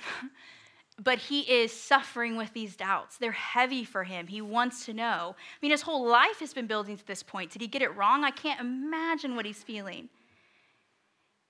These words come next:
And what do his friends do? They take his doubts and they carry them to Jesus. We need to be a people. We need to be a church family.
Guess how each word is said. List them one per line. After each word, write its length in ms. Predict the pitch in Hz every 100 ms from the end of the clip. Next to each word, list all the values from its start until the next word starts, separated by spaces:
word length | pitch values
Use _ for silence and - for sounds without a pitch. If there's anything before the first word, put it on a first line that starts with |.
| _ -
And 100 | 208
what 200 | 254 254
do 120 | 254
his 180 | 269 269
friends 380 | 190 202 196 -
do? 320 | - - 226 _ _ _ _ _ _ _ _ _ _
They 100 | 196
take 320 | 196 226 233
his 140 | 262 247
doubts 580 | 202 175 - - - _ _ _ _ -
and 120 | 202
they 80 | 190
carry 400 | - 190 175 175
them 180 | 175 170
to 120 | 185
Jesus. 720 | 175 156 - 113 190 - - _ _ _ _ - -
We 480 | 202 226 269 302 320
need 300 | 294 285 277
to 100 | 240
be 160 | 247
a 40 | 226
people. 360 | 226 220 196
We 160 | 196 285
need 160 | 381 320
to 80 |
be 100 | 302
a 40 | 247
church 540 | - - 269 294 -
family. 680 | - 233 220 196 185 226